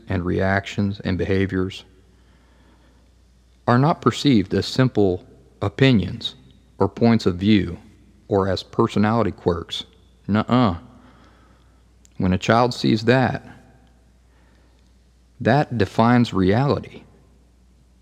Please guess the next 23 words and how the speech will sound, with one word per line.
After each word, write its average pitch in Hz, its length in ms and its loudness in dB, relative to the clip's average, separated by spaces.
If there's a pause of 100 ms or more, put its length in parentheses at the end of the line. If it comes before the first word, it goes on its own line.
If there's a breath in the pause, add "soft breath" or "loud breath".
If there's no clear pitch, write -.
(1000)
It's - 160 -4
not 139 200 2
just - 220 -4
how 123 180 2
mom 110 300 2
and 101 100 0
dad 104 260 0
think 139 300 -2
things 85 300 -2
are. 87 300 -8 (520)
That's 139 240 0
how 90 200 -2
things 92 360 -2 (140)
are. 107 400 -4 (4000 soft breath)
Distorted 117 800 2 (140)
is 101 180 -2
when 110 160 4
our 120 160 4
subconscious 123 560 0
perspective 87 800 -2
is 95 180 -4 (120)
almost 127 500 2
accurate, - 480 -8